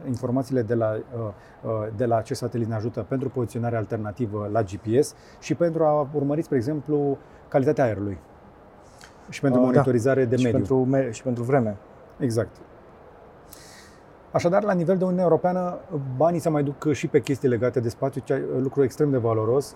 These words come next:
Speaker 1: Uh, puțină lume știe că cercetarea aerospațială în Europa este în continuare foarte, foarte bună.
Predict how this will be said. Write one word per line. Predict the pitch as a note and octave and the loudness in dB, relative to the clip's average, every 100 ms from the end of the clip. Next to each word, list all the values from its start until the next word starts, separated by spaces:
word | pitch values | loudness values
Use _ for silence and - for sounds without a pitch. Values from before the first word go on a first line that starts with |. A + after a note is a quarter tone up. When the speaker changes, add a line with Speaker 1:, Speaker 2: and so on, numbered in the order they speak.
| C#3+ | -6
Speaker 1:
Uh, | C3 | -6
puțină | - B2+ E3 | -4 -4 0
lume | C#3+ | 0
știe | B2 - C3+ | -2 -2 -2
că | B2+ - B2+ B2+ B2 - - - - A2 | -2 -2 -2 -2 -4 -6 -20 -20 -14 -8
cercetarea | G#2+ A#2+ A#2+ D3 C3+ C3 | -4 -2 0 2 2 2
aerospațială | C3 B2+ A#2+ - A#2 - B2+ B2 | 2 0 -2 -4 -4 0 0 0
în | |
Europa | B2 A#2 B2 A#2 A#2+ | 0 0 -2 0 -2
este | A2+ B2 C3 | -2 -6 -8
în | |
continuare | A#2 B2 B2 A2 G2 | -4 -2 -2 -4 -8
foarte, | - - A2+ G#2 - | -8 -2 -2 -2 -8
foarte | - G#2+ - | -6 -4 -4
bună. | G#2 G#2 | -6 -6